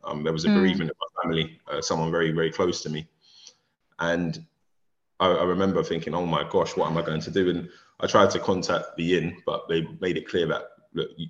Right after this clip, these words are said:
Speaker 1: there was, the deadline was the deadline because of the
Speaker 2: Yeah.
Speaker 1: volume of applications they have. And, you know, I can't hold that against them. But then I continued to pursue other methods of funding, and
Speaker 2: Mm-hmm.
Speaker 1: nobody was doing, um, you know, any loans or anything at that time. And thankfully, I was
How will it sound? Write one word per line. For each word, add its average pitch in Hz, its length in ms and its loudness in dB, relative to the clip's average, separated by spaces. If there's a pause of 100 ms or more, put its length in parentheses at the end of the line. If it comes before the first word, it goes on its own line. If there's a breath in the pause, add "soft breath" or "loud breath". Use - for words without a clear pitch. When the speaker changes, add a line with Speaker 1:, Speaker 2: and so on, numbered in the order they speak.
Speaker 1:
there 82 160 -2
was, 80 280 -4
the 80 80 -8
deadline 80 320 0
was 78 120 -2
the 78 60 -6
deadline 80 380 0
because 80 240 -4
of - 80 -4
the 196 60 6
Speaker 2:
Yeah. 170 140 8
Speaker 1:
volume 82 180 2
of 78 120 -2
applications - 540 -6
they 73 80 -2
have. 82 160 2
And, 87 220 -2
you 95 60 -2
know, 82 140 4
I 80 160 4
can't 95 200 2
hold 85 200 0
that 78 120 0
against 87 340 -4
them. 78 200 -8 (520 soft breath)
But 85 100 -6
then 92 120 4
I 87 40 2
continued 95 540 2
to 95 100 -8
pursue 87 400 0
other 82 200 4
methods 87 380 -2
of - 80 -6
funding, 123 480 2 (680)
and 220 240 8
Speaker 2:
Mm-hmm. 95 200 4
Speaker 1:
nobody 110 500 2
was 87 200 -4
doing, 85 380 0 (320)
um, 82 500 -2 (280)
you 92 80 -2
know, 82 160 2
any 87 200 0
loans 90 340 2
or 92 100 2
anything 98 240 2
at - 100 0
that 71 140 0
time. 78 200 2
And 80 140 0
thankfully, 98 460 2
I 82 40 2
was 82 300 -4